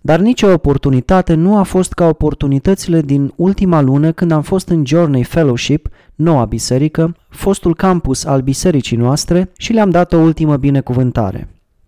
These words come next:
Am mai sărbătorit și cu biserica North Central Fellowship. Nu-i așa că e uimitor? Travis a fost uimitor săptămâna trecută când a spus că trăim un moment istoric, deschiderea a trei biserici. Și are dreptate atunci când a ridicat următoarea întrebare.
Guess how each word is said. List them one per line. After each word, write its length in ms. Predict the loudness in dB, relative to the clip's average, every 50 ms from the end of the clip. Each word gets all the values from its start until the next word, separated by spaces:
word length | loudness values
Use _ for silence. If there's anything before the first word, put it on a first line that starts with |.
| _ _ _
Am 180 | _ 0 0 2
mai 140 | 2 0
sărbătorit 600 | 0 0 -2 -2 0 0 0 0 0 0 0 0
și 120 | -2 -4 -4
cu 100 | -4 -2
biserica 520 | 0 -2 0 0 0 0 0 2 0 0
North 380 | 2 2 2 2 2 0 -2 -4
Central 440 | -2 -2 0 0 0 0 0 0 -2
Fellowship. 720 | 0 0 0 0 0 -2 -6 -8 -8 -8 -8 -8 -10 -10 -14 _ _ _ _ _
Nu-i 240 | 0 2 2 2
așa 240 | 2 0 0 0 -2
că 120 | -2 0 0
e 120 | 0 2
uimitor? 680 | 2 2 0 0 -2 -2 0 2 2 2 0 -2 -6 -16 -20 _ _ _ _
Travis 420 | -2 0 0 2 0 -2 -2 -2
a 60 | -2
fost 380 | -2 -2 -2 -2 -2 -2 -4 -6 -4
uimitor 520 | 0 0 2 2 0 0 2 0 0 0
săptămâna 520 | 0 -4 -8 -6 -4 -2 -2 0 0 0 -2
trecută 480 | -2 -4 -4 -4 -4 -4 -2 -2 -2
când 200 | -2 -2 -2 0
a 60 | 0
spus 300 | -2 -4 -4 -6 -6 -4
că 120 | -2 -2 -4
trăim 360 | -2 0 0 2 2 2 2
un 100 | 2 2
moment 360 | 2 0 0 0 0 -2 -2
istoric, 560 | -4 -6 -4 -2 0 0 0 0 -4 -8 -12 -20 -20 -20 -20 _ -14
deschiderea 720 | -8 -4 -4 -4 -4 -4 -4 -2 0 0 2 2 2 0
a 140 | 0 -2 -4
trei 300 | -2 -2 0 0 0 0
biserici. 640 | -2 -4 -4 -2 -2 -2 -2 -2 -6 -10 -16 -20 -20 -20 _ _ _ _ _
Și 280 | -8 -6 -4 -4 -4 -2
are 240 | -2 0 0 0
dreptate 520 | 0 0 -2 -2 -2 0 0 0 2 2 0
atunci 340 | 0 0 0 0 0 0 0
când 180 | 0 0 2
a 80 | 2 2
ridicat 440 | 0 0 -2 -2 0 0 0 0 0
următoarea 500 | 0 0 0 0 0 0 0 0 2 0
întrebare. 680 | 0 0 0 -2 0 0 0 0 0 -2 -6 -10